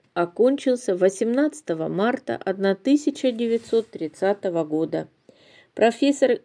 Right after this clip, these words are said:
Гавриил Ефимович Выгодский в некрологе отозвался так: «Что касается лично Леонида Георгиевича,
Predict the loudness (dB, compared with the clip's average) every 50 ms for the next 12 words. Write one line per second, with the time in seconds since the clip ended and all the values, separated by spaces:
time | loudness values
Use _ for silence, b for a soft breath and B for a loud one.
0 | _ -8 0 4 4 4 4 2 0 0 0 0 2 0 0 0 -2 -4 -4 -2
1 | -2 -2 -2 -2 -4 -4 0 2 2 4 2 2 0 -2 -8 0 2 2 4 4
2 | 4 2 2 -2 -14 -8 -6 -6 -6 -6 b b b b b b b b b b
3 | b -4 0 0 0 2 4 4 6 6 6 6 4 4 0 -4 -4 -4 -6 -6
4 | -2 0 -2 0 0 0 2 2 2 2 0 -4 -4 -6 -6 -6 _ -6 -4 -4
5 | -4 -6 _ -20 -20 _ _ _ _ _ _ -12 -2 2 2 2 4 2 -2 0
6 | 0 2 2 2 2 2 2 2 2 2 -2 -4 -6 -10 -6 -4 0 2 4 4
7 | 4 4 4 2 4 4 2 2 2 4 4 6 6 6 6 4 2 0 0 0
8 | 0 0 -4 -8 -10 -10 -10